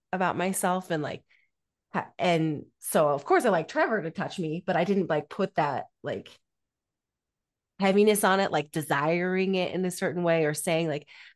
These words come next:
"I just need you to hold my hand more," and, you know, all these things. But n-, now,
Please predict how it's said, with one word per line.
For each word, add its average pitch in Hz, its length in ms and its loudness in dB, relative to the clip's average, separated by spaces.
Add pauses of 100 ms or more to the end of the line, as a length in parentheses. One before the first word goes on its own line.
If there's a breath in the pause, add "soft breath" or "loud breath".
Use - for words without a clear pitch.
(140)
"I 339 80 0
just 349 200 -4
need 254 180 -2
you 247 80 -4
to 254 60 -2
hold 262 180 2
my 277 140 2
hand 320 340 2
more," 214 320 2
and, 165 120 -2 (400 loud breath)
you 240 120 2
know, 208 260 2 (120)
all 196 140 4
these 185 180 2
things. 170 280 0
But 180 120 -2
n-, 175 220 -6 (100)
now, 180 520 2